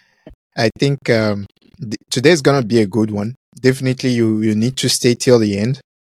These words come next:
We are going to talk about the businesses that you can start during a recession and, uh, the businesses that are kind of recession proof and they actually work even better during recession,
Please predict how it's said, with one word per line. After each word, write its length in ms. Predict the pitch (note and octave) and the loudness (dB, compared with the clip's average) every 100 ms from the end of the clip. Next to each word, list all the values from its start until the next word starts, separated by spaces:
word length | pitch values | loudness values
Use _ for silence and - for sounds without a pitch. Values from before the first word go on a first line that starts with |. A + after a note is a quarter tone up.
| _ _ | _ _
We 80 | A2+ | 2
are 80 | A2 | 4
going 240 | G#2+ C3 | 4 2
to 100 | C3 | 0
talk 300 | C3 G#2+ A2 | -6 -6 -4
about 260 | G2+ G2+ G2+ - _ _ - _ _ | -2 -2 -4 -8 _ _ -20 _ _
the 140 | A#2 G#2+ | -2 0
businesses 600 | G2 C3+ D3 C#3 C3 A#2+ | 2 2 4 0 0 0
that 180 | A#2+ - | 0 0
you 60 | |
can 160 | - G2+ | -4 -4
start 400 | - G#2+ A2+ - - | -2 0 0 -2 -10
during 280 | G#2+ A2 A2+ | -2 0 2
a 80 | G2 | 0
recession 560 | F#2 - A2 - C#3 - _ _ _ _ _ _ _ _ | -2 -2 -2 -2 -4 -6 _ _ _ _ _ _ _ _
and, 300 | A2+ G#2+ G2 | 0 0 2
uh, 140 | G#2 G2+ - _ _ - | 2 2 -2 _ _ -6
the 100 | G2+ | -2
businesses 680 | G#2 C3+ B2+ B2+ B2 B2+ B2 A#2 | 2 2 4 2 0 -4 -4 -2
that 220 | G#2+ - - - C3 | -4 -6 -16 -4 -2
are 100 | C3+ | 0
kind 300 | - G3 F3 | 0 0 0
of 220 | C3 - _ _ - | -2 -8 _ _ -10
recession 520 | A#2 - B2+ C#3+ C3+ | -4 2 2 2 -4
proof 400 | - B2+ - - _ _ _ - | -4 -6 -6 -12 _ _ _ -8
and 140 | A#2 | -2
they 100 | A2+ | 2
actually 320 | B2 C3 C#3 C3 | 2 2 0 0
work 300 | G#2+ A2 - C3+ | -2 -4 -4 -6
even 260 | C3+ C3+ | -4 -4
better 480 | G2 A#2 D3+ A2+ F#2+ - _ _ _ _ | -2 2 4 2 -4 -14 _ _ _ _
during 240 | A2+ A2 | 0 2
recession, 480 | G#2 F#2+ G2+ G2+ - | 0 -4 -6 -8 -10